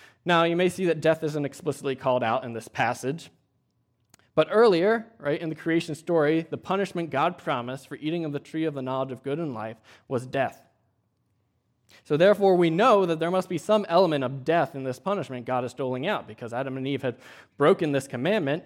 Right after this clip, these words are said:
and God cannot be a liar. He must be truthful, so there must be some element of death here. So what explicitly is the punishment that's being doled out? It's being exiled from the garden, which if you recall, the garden is where Adam and Eve walked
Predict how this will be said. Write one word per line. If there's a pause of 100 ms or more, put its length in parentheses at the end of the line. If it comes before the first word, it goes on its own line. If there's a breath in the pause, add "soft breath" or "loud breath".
(180 loud breath)
and
God
cannot
be
a
liar.
He
must
be
truthful,
so
there
must
be
some
element
of
death
here. (1300 soft breath)
So
what
explicitly
is
the
punishment
that's
being
doled
out? (200)
It's
being
exiled
from
the
garden, (300)
which
if
you
recall,
the
garden
is
where
Adam
and
Eve (200 loud breath)
walked